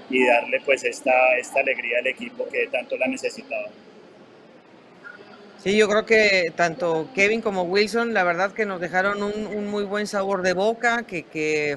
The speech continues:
Speaker 2: fueron realmente corredores entregados, que bueno, a todo mundo le costó mucho trabajo porque fue un ritmo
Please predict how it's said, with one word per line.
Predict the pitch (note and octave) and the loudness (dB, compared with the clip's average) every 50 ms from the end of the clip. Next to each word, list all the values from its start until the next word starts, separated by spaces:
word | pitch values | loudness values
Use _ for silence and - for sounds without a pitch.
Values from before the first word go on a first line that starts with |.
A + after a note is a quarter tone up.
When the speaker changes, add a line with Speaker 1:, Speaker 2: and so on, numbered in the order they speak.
| - | -6
Speaker 2:
fueron | - - F#3+ F#3 F#3 G3 G3 G3 | -4 0 0 2 2 2 -2 -2
realmente | F#3+ G3 F#3 F#3 F#3+ F#3+ F3+ - G3+ F#3+ | -2 -2 -2 -2 -4 -8 -4 -4 -6 -4
corredores | - F#3+ E3 E3+ E3+ F3 F3+ F#3 G3 F#3 - | -2 -4 -2 0 0 0 0 -2 -2 -2 -4
entregados, | F#3+ F3 F3 - F3+ E3+ E3 D#3+ F3 F#3 G3 G#3 G#3+ A3+ A3 - | -4 -6 -6 -2 0 0 2 4 4 4 4 4 2 0 -2 -6
que | - - E3 | -8 -8 -6
bueno, | C#3+ D#3 D#3+ D3+ C#3+ C#3 | -4 -4 -4 -4 -4 -2
a | C#3+ D3 D3 | -2 -2 -2
todo | - F#3+ G3+ | -2 -4 -4
mundo | G#3 G#3+ G#3+ G#3+ G#3+ G#3+ | -2 -4 -4 -4 -2 -2
le | G3 E3+ | -4 -2
costó | - E3 D#3+ - - A3 G#3+ | -4 -4 -6 -2 -2 -2 -2
mucho | A3 A3 A3 - G3+ | -2 -4 -4 -6 -8
trabajo | - - A3 - G#3 G#3 B3+ B3+ C4 C4 | -4 0 2 4 4 4 4 2 0 -6
porque | - A3 G3+ - E3+ D#3+ | -6 -8 -10 -12 -12 -10
fue | F#3+ G3+ | -8 -8
un | G3+ G#3+ G3+ | -6 -6 -4
ritmo | G3 G#3 G#3+ G#3 G#3+ G#3+ G#3 F#3 - | -4 -4 -4 -4 -4 -4 -4 -6 -8